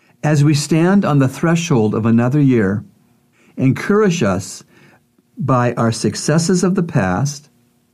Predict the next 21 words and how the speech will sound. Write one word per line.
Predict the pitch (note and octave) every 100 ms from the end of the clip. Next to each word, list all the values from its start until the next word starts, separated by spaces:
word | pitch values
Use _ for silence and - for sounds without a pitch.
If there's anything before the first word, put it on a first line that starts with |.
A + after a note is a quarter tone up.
| _ _
challenge | - F3 F3+ G#3 F#3 A#2
us | G2 C3+
by | - A2+ G#2
the | G#2 G2+ G#2 -
power | - B2+ B2+ C3+
of | D3 D#3+
your | D#3
word, | A#2 G#2 F2+ A2 - _ _ _ _ _ _ _ _ -
and | D3 C#3
guide | D#3 E3 F#3 B2+
us | E2 - - - _ _ _ _ _
by | B2+ A#2+
the | A2+
presence | - E3 C#3 G2+ G2+
of | - G#2
your | G#2
Holy | G#2+ A2 A2
Spirit.'" | - - G2+ G2 F#2+ - _ _ _ _ _ _ _ -
In | C#3+ C#3+
every | F#3 A3 B3 B3 -
transition | F#3 F#3 D#3 C#3+ C#3+ C#3+ - F#2